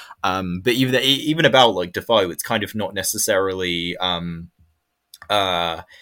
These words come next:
it, it, I mean, he, he's pl-, he's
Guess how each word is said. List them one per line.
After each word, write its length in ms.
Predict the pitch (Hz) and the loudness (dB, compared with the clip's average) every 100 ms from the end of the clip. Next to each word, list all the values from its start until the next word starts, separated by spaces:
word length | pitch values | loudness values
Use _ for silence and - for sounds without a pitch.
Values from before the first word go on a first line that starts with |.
| - _ _ | -20 _ _
it, 360 | 139 - 147 - - | -16 -12 -14 -14 -8
it, 160 | 131 110 | -6 -2
I 120 | 120 | -2
mean, 480 | 123 113 110 107 110 | 0 0 0 -4 -6
he, 160 | 113 117 | -2 -2
he's 220 | 113 113 | -2 -4
pl-, 120 | 135 | -4
he's 260 | 110 107 | -4 -6